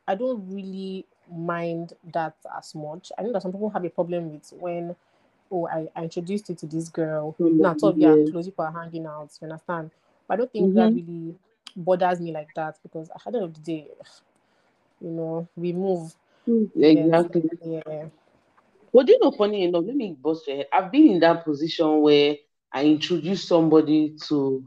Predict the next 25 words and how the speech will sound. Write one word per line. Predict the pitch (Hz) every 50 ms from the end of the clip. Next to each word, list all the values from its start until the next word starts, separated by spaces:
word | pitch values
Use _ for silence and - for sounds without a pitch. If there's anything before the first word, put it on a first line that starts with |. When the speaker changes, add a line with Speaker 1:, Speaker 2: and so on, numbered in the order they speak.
| - _ -
Speaker 2:
my | 139 139 127 127 127
friend, | - - - 143 143 135 135 131 135 - - - - - - _ _
and, | - 151 156 151 151 151 151 - - -
but | - -
Speaker 1:
Yeah, | - 180
Speaker 2:
at | 185
the | 180 185
Speaker 1:
I | 170
think | - - 208
I | 240
Speaker 2:
time, | 202
Speaker 1:
would | 180 156 - -
Speaker 2:
it | 302 175
Speaker 1:
like |
Speaker 2:
was | 165 165 175 -
Speaker 1:
to | 170
hear | 165 160 -
this, | 160 160 -
but | - - 151 - -
yeah, | - 175 214 233 190 165 160 170 -
keep | - 240 - 202
going. | 196 185 202
Speaker 2:
Yes. | 190 180 175 165 160 - _ _ _ _ 202 208 185 - _ _ _ _ - _ _ _
At | - 196 202 185
the | 226 226 220 220 214 220 220 240 262 214 - - - - - - 311 302 311 - - 392